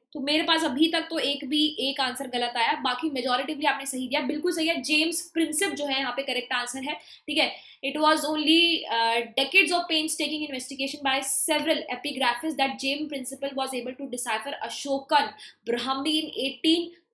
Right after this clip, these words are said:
thirty-eight। He found the most of these mentioned a king referred to as Piyadasi, meaning pleasant to behold। There was, right, were a few inscription which also refer to the king as Ashoka। Anyways, आगे बढ़ते हैं। बी ऑप्शन जो है बिल्कुल करेक्ट है।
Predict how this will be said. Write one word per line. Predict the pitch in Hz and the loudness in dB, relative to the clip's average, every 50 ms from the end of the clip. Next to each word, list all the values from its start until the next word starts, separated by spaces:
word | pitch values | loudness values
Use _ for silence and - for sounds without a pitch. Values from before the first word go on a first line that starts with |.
| - - | -12 -6
thirty-eight। | 269 285 277 - - - 320 330 - - - - - 202 196 - - - - _ - - - _ - | -4 -4 -4 -4 0 4 4 4 4 4 -2 -6 -8 -8 -8 -8 -10 -14 -20 _ -20 -20 -14 _ -2
He | 294 311 311 | 0 2 4
found | 311 302 311 311 330 | 4 4 4 4 2
the | 320 311 277 262 254 | 2 0 0 -2 -2
most | 277 302 339 370 - 381 | 0 0 0 0 0 -2
of | 370 285 | -2 0
these | 330 320 320 - 277 | 2 2 2 2 0
mentioned | 269 254 254 - 302 302 - - | -2 -4 -4 -6 -8 -10 -8 -8
a | - 247 262 - - _ _ _ _ _ _ - | -6 -6 -6 -8 -14 _ _ _ _ _ _ 0
king | 339 349 370 392 392 359 - - _ _ _ _ _ - | 0 2 2 0 -4 -6 -8 -12 _ _ _ _ _ -4
referred | 240 240 247 - - 311 294 302 - | -2 -2 -2 -2 -2 -4 -4 -4 -4
to | 285 - | -4 -2
as | 196 - - - 269 | -4 -4 -4 -4 -2
Piyadasi, | 254 254 254 247 233 240 233 233 233 - 311 330 320 269 | -2 -2 -2 -2 0 0 0 0 0 -2 -2 -2 -2 -4
meaning | 247 247 254 269 285 - _ _ 247 | -6 -6 -6 -8 -10 -14 _ _ -6
pleasant | 233 233 226 247 254 269 - | -4 -4 -4 -4 -6 -6 -8
to | 269 247 220 | -10 -10 -8
behold। | 240 226 220 - 233 233 254 285 269 262 | -10 -10 -8 -4 -2 0 0 0 -2 -4
There | 240 233 226 | -4 -4 -4
was, | 226 233 233 233 - - _ - - - - - - - - 254 | -4 -4 -6 -6 -8 -14 _ -20 -20 -20 -18 -18 -16 -6 -2 0
right, | 254 247 - - - _ - | 0 0 -2 -6 -12 _ -4
were | 233 247 269 | -2 0 0
a | 294 - | 0 0
few | 311 294 294 285 | -2 -4 -4 -4
inscription | 277 - - 262 220 226 - 320 302 277 269 | -4 -6 -8 -10 -10 -8 -8 -8 -6 -6 -6
which | 277 - - | -8 -6 -6
also | - 247 254 254 - 320 285 | -4 -4 -2 0 0 0 0
refer | 269 269 269 - 262 262 | 0 0 -2 -4 -6 -6
to | 269 277 | -4 -6
the | 262 262 - | -6 -4 -4
king | 269 262 269 262 247 285 | -6 -4 -2 -2 -2 -2
as | - - - - | -4 -6 -8 -8
Ashoka। | - - - 214 - - - - - _ - - - - - - - - - - 277 | -6 -4 -4 -4 -6 -8 -12 -18 -20 _ -20 -20 -20 -20 -20 -20 -20 -18 -4 0 2
Anyways, | 302 311 311 262 - - - - - | 4 4 4 2 -2 -6 -4 4 6
आगे | 254 320 320 403 | 8 8 8 6
बढ़ते | 392 381 381 359 - 359 359 | 4 4 4 4 2 2 2
हैं। | 330 381 427 339 262 | 2 2 2 0 -2
बी | 277 285 | -2 0
ऑप्शन | 302 269 262 - - 269 | 0 0 0 -2 -4 -6
जो | 269 262 285 | -6 -6 -6
है | 285 285 247 | -6 -6 -6
बिल्कुल | 247 240 - 269 | -8 -8 -8 -6
करेक्ट | 269 269 240 240 262 - - 262 | -4 -4 -2 -2 -4 -4 -6 -10
है। | 294 - - | -10 -12 -14